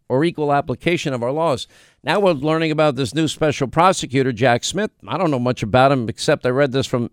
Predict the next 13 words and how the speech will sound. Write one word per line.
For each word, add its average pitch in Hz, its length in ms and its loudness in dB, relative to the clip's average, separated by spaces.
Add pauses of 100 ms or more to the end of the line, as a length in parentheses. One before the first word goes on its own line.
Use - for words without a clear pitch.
(420)
just 160 260 0
the 147 80 2
news 139 220 0
dot 113 240 0
com. 165 460 0 (400)
Later 131 240 0
on, 135 180 2
John, 127 420 2 (140)
uh, 110 220 0
Solomon 156 440 2
will 117 120 0
tell 127 300 4
us. 165 200 -4